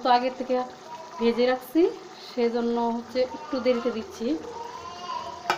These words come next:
তো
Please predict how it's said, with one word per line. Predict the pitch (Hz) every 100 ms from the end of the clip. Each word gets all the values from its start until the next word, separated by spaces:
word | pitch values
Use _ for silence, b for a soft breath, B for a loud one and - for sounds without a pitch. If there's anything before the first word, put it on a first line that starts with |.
| - - - - - - - - - - - - - - - - - - - - - - _ -
তো | -